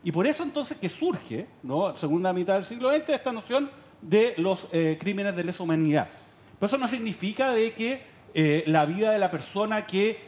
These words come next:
muere después de un secuestro por parte de agentes del Estado, después de haber sido torturada, vale menos que la vida de un carabinero que es asesinado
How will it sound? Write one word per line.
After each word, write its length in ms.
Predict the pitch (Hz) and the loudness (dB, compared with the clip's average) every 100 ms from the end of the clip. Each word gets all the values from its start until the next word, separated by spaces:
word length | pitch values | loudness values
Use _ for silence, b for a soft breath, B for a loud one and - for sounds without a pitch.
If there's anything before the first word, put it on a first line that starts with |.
| - | -12
muere 600 | 156 160 202 302 285 165 | -4 0 2 4 6 4
después 360 | 151 156 185 170 | 0 -2 -2 0
de 80 | 180 | 0
un 120 | 175 | 0
secuestro 720 | - 147 - 311 269 - 160 | 0 -2 0 0 0 0 -4
por 140 | 156 151 | -2 -2
parte 260 | 190 190 | -2 -2
de 60 | 175 | -4
agentes 220 | 208 202 | -4 -6
del 160 | 190 160 | -6 -6
Estado, 260 | - 214 | -4 -2
después 260 | 196 - 190 | -2 -2 0
de 60 | |
haber 140 | 180 175 | 0 0
sido 200 | 190 185 | -4 -6
torturada, 760 | 180 - 156 196 247 - - - | -6 -4 0 2 0 -6 -14 0
vale 300 | 185 208 196 | 2 2 0
menos 340 | 190 240 285 | 0 0 -2
que 80 | 214 | 0
la 140 | 190 | 0
vida 240 | 185 220 220 | 2 0 -2
de 60 | |
un 80 | 208 | -4
carabinero 720 | 208 180 175 170 180 233 254 | 0 2 2 2 0 0 -2
que 120 | 220 | -2
es 40 | 202 | -2
asesinado 760 | 196 175 175 165 190 220 240 | -2 -6 -4 0 2 2 -2